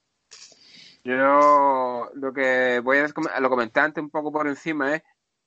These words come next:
el tema, claro, que se van a poner, va a haber tasas a los vuelos cortos,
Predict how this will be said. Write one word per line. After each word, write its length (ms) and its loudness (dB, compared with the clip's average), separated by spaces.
el 180 -8
tema, 260 2
claro, 340 0
que 100 -12
se 120 -14
van 120 -2
a 80 -2
poner, 420 -2
va 60 4
a 40 4
haber 200 0
tasas 500 -2
a 100 -4
los 200 -2
vuelos 260 0
cortos, 440 -4